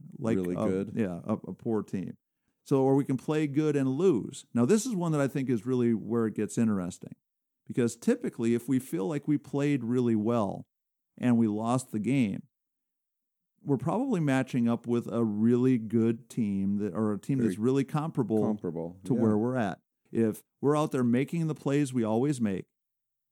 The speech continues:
Speaker 1: and the team that we're playing against is, you know, putting that comparable kind of pressure on us that,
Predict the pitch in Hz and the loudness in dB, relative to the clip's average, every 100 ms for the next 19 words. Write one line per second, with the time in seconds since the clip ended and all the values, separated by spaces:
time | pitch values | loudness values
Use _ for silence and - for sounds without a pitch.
0 | - 120 110 107 131 127 127 120 110 110 | 0 2 2 2 2 4 4 4 2 -2
1 | - 123 131 131 120 120 120 123 120 110 | -2 0 2 2 0 2 2 0 0 -2
2 | - 110 104 - 143 131 120 117 117 113 | -2 -2 -2 0 0 4 4 6 4 0
3 | - 127 123 127 123 127 120 120 - - | -2 -2 0 -2 -2 -2 0 -2 -4 -4
4 | 127 127 147 135 110 104 101 110 104 101 | -2 -2 -2 0 0 0 -2 -4 -4 -6